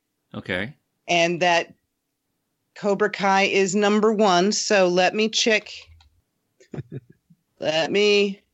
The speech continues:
Speaker 2: oh.
Speaker 3: Does it ju-, does it just trickle in as the day goes on, or as they hit their time zones, I guess?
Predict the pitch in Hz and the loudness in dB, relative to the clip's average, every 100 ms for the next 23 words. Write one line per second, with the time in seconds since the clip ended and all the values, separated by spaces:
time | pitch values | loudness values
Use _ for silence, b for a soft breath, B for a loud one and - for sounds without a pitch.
0 | _ _ _ _ - 185 202 214 208 151 | _ _ _ _ -6 0 2 4 4 2
1 | 151 185 131 175 143 165 151 160 135 165 | 2 0 0 -2 0 0 0 0 0 -2
2 | - - 170 147 135 139 147 127 127 117 | -2 -2 -2 -2 0 0 0 -2 -2 0
3 | 120 123 123 113 110 113 131 - B B | 0 2 0 2 0 2 0 -4 B B
4 | B - 110 107 113 143 113 113 110 - | B 0 2 4 2 2 0 0 0 0
5 | 113 110 110 110 110 104 110 110 - | 0 0 2 2 2 0 0 -2 -4